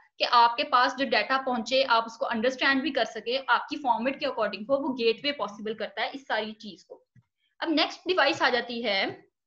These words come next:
bridge। bridge क्या करता है, याद रहे आपने, अ, ये, अ, बहुत important question है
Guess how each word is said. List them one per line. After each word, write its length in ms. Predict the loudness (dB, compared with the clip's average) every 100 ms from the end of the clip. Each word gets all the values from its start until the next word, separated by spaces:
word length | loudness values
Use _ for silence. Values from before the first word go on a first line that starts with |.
| _ _ _ _ _ _ _ _ -4
bridge। 400 | 2 2 0 -10 -16 _ _ _ _ _ _ _ _ -10
bridge 360 | 0 2 2
क्या 140 | 4 4
करता 280 | 4 2 0
है, 180 | 2
याद 240 | 6 6 6
रहे 260 | 0 0 -2 -4 _ _ _ 0
आपने, 400 | 0 2 0 0
अ, 320 | -4 -8 -2 0 0 0 0
ये, 380 | 2 2 2 -4
अ, 60 | -8
बहुत 320 | -8 -4 -2
important 400 | 0 0 2 0
question 320 | 0 -4 -4
है 260 | -4 -4 -8